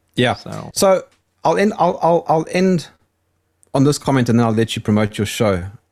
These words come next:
Speaker 1: For, for me, it's the idea that matters more than the person. I don't care if Jordan Peterson said it.
Speaker 2: Mm-hmm.
Speaker 1: Uh, to some degree, I care, I suppose. But what is being said for me is so much more powerful.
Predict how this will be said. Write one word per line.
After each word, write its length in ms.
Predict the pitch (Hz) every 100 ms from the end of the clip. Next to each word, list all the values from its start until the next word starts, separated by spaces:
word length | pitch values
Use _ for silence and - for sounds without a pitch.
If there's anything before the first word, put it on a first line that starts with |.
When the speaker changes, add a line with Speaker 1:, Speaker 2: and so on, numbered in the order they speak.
| _ _ _
Speaker 1:
For, 300 | - - - _ _ _
for 160 | - 165
me, 320 | 143 165 202 175
it's 160 | - -
the 160 | 139
idea 560 | 123 127 98 120 139 139
that 160 | 131 117
matters 380 | 120 - 120
more 200 | 107 110
than 120 | 113 107
the 80 |
person. 400 | 98 - 110 101 -
I 80 |
don't 260 | 143 170 175
care 160 | - 151
if 120 | 113
Jordan 300 | - 123 123
Peterson 380 | - 123 - 107
said 200 | - 107
it. 200 | 82 - _ - _ _
Speaker 2:
Mm-hmm. 240 | 120 110 123 -
Speaker 1:
Uh, 380 | 104 101 101 92
to 100 | 156
some 240 | - 202
degree, 240 | 190 135 113
I 80 | 87
care, 220 | - 92
I 40 |
suppose. 460 | 78 - 73 - - - _ _ _
But 240 | 123 123 _ _ _ _ _ _
what 340 | 107 151 214
is 180 | - 147
being 200 | 113 123
said 300 | 117 - 107
for 160 | - 117
me 180 | 113 117
is 140 | 107
so 200 | - 127
much 340 | 120 110 - - _ -
more 120 | 104
powerful. 600 | - 104 135 - 80 92